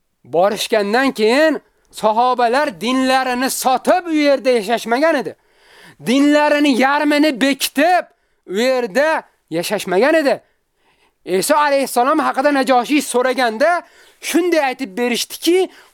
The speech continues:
Qur'ondagi biror bir harfni tushunmasdan, biror bir lafzni tushunmasdan yetkazishdi.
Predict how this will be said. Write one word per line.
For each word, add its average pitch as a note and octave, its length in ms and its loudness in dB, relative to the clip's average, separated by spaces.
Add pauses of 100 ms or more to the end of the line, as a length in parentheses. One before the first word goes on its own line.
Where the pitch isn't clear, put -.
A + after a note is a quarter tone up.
Qur'ondagi C#4+ 1040 -2 (540)
biror C#4+ 680 0
bir D4 80 2
harfni C4 640 0
tushunmasdan, B3+ 760 0 (360)
biror C#4+ 520 0
bir D4+ 140 0
lafzni A#3+ 560 -2
tushunmasdan A3 760 -2
yetkazishdi. G#3 680 -6